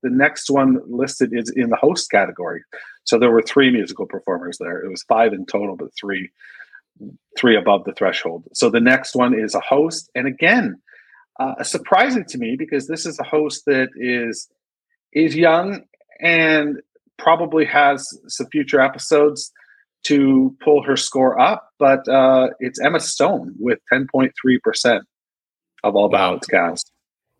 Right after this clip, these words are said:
Speaker 2: Yeah, it's a little, a little low and a little surprising for me, but I certainly understand that there may be a wait for Emma Stone to get into the Hall of Fame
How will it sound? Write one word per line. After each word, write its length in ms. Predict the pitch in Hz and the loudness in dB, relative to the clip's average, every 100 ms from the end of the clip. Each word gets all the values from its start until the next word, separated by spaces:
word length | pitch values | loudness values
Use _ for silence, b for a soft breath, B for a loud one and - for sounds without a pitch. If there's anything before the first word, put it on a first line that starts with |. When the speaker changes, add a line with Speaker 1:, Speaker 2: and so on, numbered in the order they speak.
| _ | _
Speaker 2:
Yeah, 120 | 107 | -2
it's 120 | 101 143 | 0 2
a 20 | |
little, 260 | 151 160 | 4 4
a 20 | 143 | 4
little 260 | 147 185 | 2 2
low 160 | 156 127 | 2 2
and 80 | 127 | 2
a 40 | |
little 140 | 120 120 | 2 0
surprising 440 | 113 117 113 117 | 0 -2 -2 -4
for 120 | 110 | -6
me, 200 | 107 110 | -4 -4
but 180 | 98 107 | -2 0
I 120 | 101 | 0
certainly 840 | 98 - 113 120 120 113 107 104 - | -2 -2 -4 -4 -4 -2 -2 -4 -4
understand 800 | 104 107 101 - 107 101 98 95 | -4 -2 -4 -2 0 0 0 0
that 300 | 98 90 - | 0 0 -2
there 160 | 101 | -4
may 180 | 98 101 | -2 -4
be 140 | 101 | -2
a 60 | 101 | -2
wait 360 | 95 95 95 - | -2 -2 -2 -6
for 160 | - | -8
Emma 200 | - 98 | -4 -4
Stone 260 | 90 92 87 | -4 -4 -4
to 60 | 90 | -4
get 80 | |
into 160 | 90 92 | -6 -4
the 40 | |
Hall 140 | 90 90 | 0 0
of 80 | 87 | 0
Fame 260 | 90 87 | -4 -4